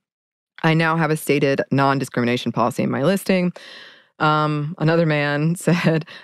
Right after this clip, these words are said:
"I still look on this L G B T Q plus thing as a fashion. Discrimination is still alive around the world and maybe will always be."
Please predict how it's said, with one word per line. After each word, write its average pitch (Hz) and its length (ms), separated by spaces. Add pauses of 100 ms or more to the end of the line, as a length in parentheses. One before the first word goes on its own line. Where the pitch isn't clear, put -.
"I 170 120
still 269 300
look 285 180
on 196 160
this 180 260
L 175 160
G 185 80
B 190 140
T 175 180
Q 165 180
plus - 460 (260)
thing 139 460 (340)
as 156 240
a 139 80
fashion. - 680 (440)
Discrimination 208 840
is 165 340
still 196 300
alive 175 300
around 160 240
the 147 60
world 143 260
and 143 100
maybe 160 300
will 202 240
always 220 400
be." 135 280